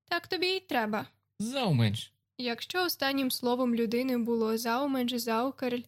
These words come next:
Speaker 1: або «альшлох», це означало, що ваша взяла. Для крадіжки кращих умов годі шукати.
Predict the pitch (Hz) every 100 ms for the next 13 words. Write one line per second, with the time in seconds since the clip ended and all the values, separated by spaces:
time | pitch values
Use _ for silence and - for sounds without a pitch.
0 | _ _ _ 311 285 285 247 233 - -
1 | 339 339 - - 381 339 285 254 277 262
2 | 302 311 302 - 359 294 240 - 262 240
3 | 226 214 240 - 262 285 302 302 370 392
4 | - 262 247 262 285 262 - 240 233 269
5 | 240 226 240 - 262 294 311 220